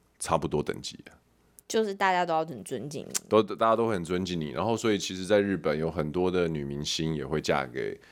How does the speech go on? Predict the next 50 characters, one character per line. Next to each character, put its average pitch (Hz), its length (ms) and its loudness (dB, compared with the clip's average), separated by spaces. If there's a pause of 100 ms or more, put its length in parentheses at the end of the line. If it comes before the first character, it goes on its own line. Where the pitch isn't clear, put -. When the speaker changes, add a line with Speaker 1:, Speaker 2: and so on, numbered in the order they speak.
(200)
Speaker 1:
呃， - 140 -4
相 90 200 0
扑 85 160 -2
选 71 260 -4
手， 69 180 0
像 95 240 4
之 87 140 -4
前 80 180 2
的 71 320 -2
宫 123 240 2
泽 76 260 0
理 71 200 -4
惠 - 260 6 (280)
也 71 120 -2
是 71 120 -2
嫁 73 180 2
给 60 140 -6
其 - 160 -8
中 69 120 -2
一 67 40 -2
个 64 100 -4
横 67 100 -8 (120)
纲。 - 100 -4
Speaker 2:
嗯。 - 60 -12
Speaker 1:
那 139 160 4
其 117 320 -2
实 110 300 2
如 98 180 -2
果 98 260 4 (360)
有 85 140 -2
在 110 160 2
关 110 300 2
心 107 260 0
相 104 220 2
扑 95 260 0
的 85 160 2
人， 69 320 0
大 85 140 2
概 87 100 2
就 85 140 0
会 87 80 4
知 82 160 -6
道 82 180 2
说， 82 400 2 (300)
很 82 320 0
多 131 220 6
很 95 120 -2
多 90 160 2
年 78 300 -2
呢， 73 220 0